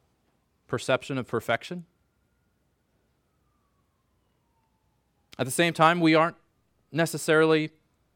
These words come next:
given to change course at any pushback, at any correction, at any rejection.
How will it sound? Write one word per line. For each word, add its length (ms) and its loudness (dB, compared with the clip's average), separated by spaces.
given 280 2
to 100 -4
change 320 -2
course 420 0
at 140 2
any 300 -2
pushback, 520 -2
at 120 2
any 340 -2
correction, 540 2
at 100 0
any 320 -2
rejection. 520 0